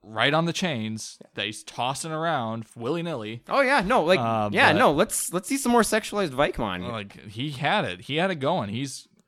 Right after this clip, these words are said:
Speaker 1: he's got
Speaker 2: So,
Speaker 1: the goods.
Speaker 2: talking about the, um,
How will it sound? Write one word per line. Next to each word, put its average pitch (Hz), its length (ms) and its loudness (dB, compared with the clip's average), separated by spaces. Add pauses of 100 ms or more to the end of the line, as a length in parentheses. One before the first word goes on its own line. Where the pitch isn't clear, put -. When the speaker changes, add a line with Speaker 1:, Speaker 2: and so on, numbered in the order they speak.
(280)
Speaker 1:
he's 117 140 -14
got 147 80 2
Speaker 2:
So, 202 140 8
Speaker 1:
the 190 60 8
goods. 208 420 6
Speaker 2:
talking 240 420 2
about 180 380 4
the, 156 340 2 (500)
um, 120 480 2